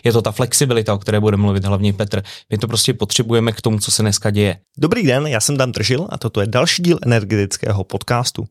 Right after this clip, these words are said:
Speaker 2: Pokud už tento podcast chvíli sledujete, tak asi víte, že ruku v ruce s rozvojem obnovitelných zdrojů jde i nutnost akumulace. Jaká je dnes situace s akumulací, jak bude vypadat v budoucnu a co znamená pojem agregace flexibility? O tom si v tomhle díle povíme.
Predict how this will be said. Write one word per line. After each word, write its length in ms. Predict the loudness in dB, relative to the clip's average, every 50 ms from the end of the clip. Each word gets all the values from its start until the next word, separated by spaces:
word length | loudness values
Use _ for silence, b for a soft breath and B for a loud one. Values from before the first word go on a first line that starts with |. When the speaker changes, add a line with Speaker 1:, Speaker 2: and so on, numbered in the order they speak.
| _ _ _ _ _ -4
Speaker 2:
Pokud 240 | -4 -2 -2 -2
už 120 | -2 0 0
tento 220 | 0 0 0 0
podcast 380 | 0 0 -2 0 -2 -2 -2 -2
chvíli 200 | -2 -2 0 0
sledujete, 580 | 0 2 2 2 2 2 2 0 0 -2 -6 -6 -8
tak 160 | -10 -10 -4
asi 220 | -4 -2 0 0 -2
víte, 560 | 0 -4 -4 -2 0 2 2 4 4 4 4
že 180 | 4 4 4 4
ruku 260 | 2 0 0 0 0
v 80 | 2 0
ruce 340 | -2 -2 -2 0 0 0 2
s 140 | 2 -2 -2
rozvojem 400 | 0 0 2 2 2 2 2 0 -4
obnovitelných 600 | 0 2 2 2 2 2 0 0 0 0 -2 -4
zdrojů 440 | -4 -2 2 2 4 4 4 2 0 B B B B B B B
jde 140 | -4 -4 -2
i 100 | 0 2
nutnost 340 | 2 0 2 0 -2 -2 -2 -4
akumulace. 640 | -8 -2 -2 0 0 2 0 -2 -2 -4 -6 -6 -8 -14 _ _ _ _ _ _ _ -8
Jaká 240 | -8 -4 -2 0 0
je 60 | 2
dnes 180 | 2 2 0 0
situace 400 | 0 -2 0 0 -2 -2 -2 -6
s 80 | -6 -8
akumulací, 680 | -8 -4 -2 0 2 2 0 0 -2 -2 -4 -4 -8 -6 -2
jak 200 | 0 0 2 2
bude 180 | 2 2 2
vypadat 320 | 0 2 2 2 2 2 2
v 40 | 2
budoucnu 600 | 2 2 2 2 0 -4 -2 -2 -2 -2 -2 -4 -8 -12
a 40 | -8 -6
co 160 | -2 -2 0
znamená 420 | 0 0 0 2 2 2 2 0
pojem 400 | 0 0 2 4 4 4 4 2 -2 -6 _
agregace 580 | -4 -2 0 0 2 2 0 0 0 -2 -4 -4
flexibility? 800 | -2 -4 -4 -2 0 -2 0 2 2 0 2 2 0 -2 -2 -4 b b b b b b b b
O 80 | -2 0
tom 140 | 0 0 0
si 120 | 0 0
v 40 | 0
tomhle 220 | 2 2 2 4
díle 200 | 4 4 2 2
povíme. 380 | 2 -2 -2 0 2 2 2